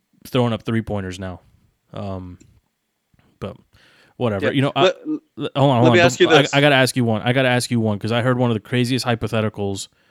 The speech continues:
Speaker 1: uh, you know, regarding, like, is LeBron, has LeBron surpassed Jordan or is he the best ever? Blah, blah, blah. I think that all gets put to rest.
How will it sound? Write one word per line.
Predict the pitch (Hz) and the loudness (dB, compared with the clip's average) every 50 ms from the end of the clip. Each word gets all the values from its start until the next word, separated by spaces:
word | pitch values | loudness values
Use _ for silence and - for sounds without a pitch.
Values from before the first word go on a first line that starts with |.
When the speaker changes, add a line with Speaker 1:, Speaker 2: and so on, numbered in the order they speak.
| _ _ _ _ _ - | _ _ _ _ _ -10
Speaker 1:
uh, | - 107 107 107 107 104 - - | -4 -2 -2 -2 -2 -4 -8 -8
you | 80 117 110 | -6 -4 -4
know, | 107 101 101 - - 80 - _ _ | -4 -4 -6 -8 -12 -16 -18 _ _
regarding, | - 107 113 117 110 113 110 110 110 107 101 | -12 -8 -6 -2 -2 0 0 0 -2 -4 -6
like, | 101 98 101 - - - | -8 -8 -10 -10 -10 -10
is | - 110 101 | -8 -8 -6
LeBron, | 110 104 98 104 107 110 107 107 107 107 98 | -6 -6 -4 -2 -2 0 0 0 -2 -4 -6
has | - 117 117 107 | -6 -6 -6 -2
LeBron | 110 110 104 107 104 107 104 101 | -4 -4 -2 -2 -4 -4 -6 -8
surpassed | - 101 - - 98 98 92 - - 107 | -10 -12 -12 -10 -10 -10 -10 -10 -12 -6
Jordan | 113 135 139 139 135 131 127 123 117 | -2 0 0 2 2 0 -2 -2 -2
or | 110 104 | -4 -6
is | 95 | -6
he | 98 101 98 | -6 -8 -10
the | 95 | -10
best | 87 95 98 95 - - | -8 -8 -8 -8 -8 -8
ever? | 98 127 143 139 127 127 120 113 | -6 -4 -4 -2 -2 -2 -2 -2
Blah, | 110 110 110 | 0 -2 0
blah, | 107 107 104 | 0 -2 -4
blah. | 104 107 107 107 | -4 -4 -4 -4
I | 107 107 | -6 -6
think | - 131 117 | -8 -8 -6
that | 117 110 107 | -4 -6 -4
all | 104 107 104 | -2 -4 -4
gets | 101 104 101 - | -4 -6 -10 -10
put | - - 104 - | -8 -10 -8 -8
to | - 98 | -6 -6
rest. | 101 98 98 92 - - | -4 -4 -4 -6 -8 -12